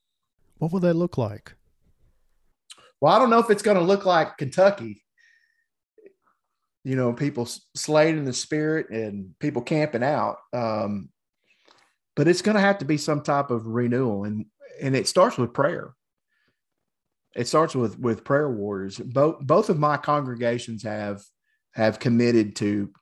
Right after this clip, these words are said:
Speaker 2: to prayer every day at noon. So I believe in, in, in concerted, you know, prayer, uh, t-, to get togetherness of, of prayer. So we, we're doing that at noon every day. And we just pray that God will, uh,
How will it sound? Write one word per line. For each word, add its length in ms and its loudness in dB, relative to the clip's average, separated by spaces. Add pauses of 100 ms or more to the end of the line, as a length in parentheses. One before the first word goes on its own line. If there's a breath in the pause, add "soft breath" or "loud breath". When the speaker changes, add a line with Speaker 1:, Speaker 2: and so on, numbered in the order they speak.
(120)
Speaker 2:
to 260 -6
prayer 580 2 (340)
every 360 0
day 200 2
at 140 -4
noon. 400 -10 (880)
So 360 -2
I 100 -2
believe 380 -2
in, 160 -6
in, 340 -8
in 140 -4
concerted, 640 -2
you 100 -4
know, 180 -4 (200)
prayer, 420 -2 (180)
uh, 180 -6 (200)
t-, 120 -12 (100)
to 100 0
get 260 0
togetherness 580 2
of, 180 -4
of 200 0
prayer. 260 0
So 140 -6
we, 400 -4
we're 180 -4
doing 260 -2
that 200 0
at 80 -8
noon 280 -6
every 220 -8
day. 200 -6
And 180 -8
we 120 -4
just 240 -8
pray 240 2
that 180 -6
God 260 0
will, 280 -6 (680 loud breath)
uh, 300 -2